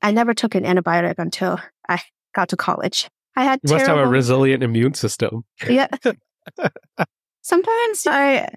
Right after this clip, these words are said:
Speaker 1: think about the times I'd be like, "I have a fever for a week," and my parents are just giving me herbs. I'm like, "Well, I probably should have had antibiotics," but anyway, <laughs> I don't bring that up to them. So they teach me these concepts of balance and harmony.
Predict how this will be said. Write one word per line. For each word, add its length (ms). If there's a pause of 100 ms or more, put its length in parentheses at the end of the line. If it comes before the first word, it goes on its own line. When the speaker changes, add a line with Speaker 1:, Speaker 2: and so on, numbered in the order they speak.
(100)
Speaker 1:
think 140
about 220
the 80
times 260
I'd 120
be 100
like, 220 (320)
"I 60
have 60
a 60
fever 380
for 200
a 80
week," 440
and 160
my 120
parents 320
are 40
just 220 (180)
giving 180
me 100
herbs. 220
I'm 40
like, 240
"Well, 100
I 80
probably 300
should 160
have 80
had 140
antibiotics," 720
but 140 (440)
anyway, 320
<laughs> 200
I 100
don't 180
bring 160
that 180
up 120
to 120
them. 100 (280)
So 380 (320)
they 680 (120)
teach 280
me 120
these 220
concepts 640
of 200 (320)
balance 380
and 120
harmony. 600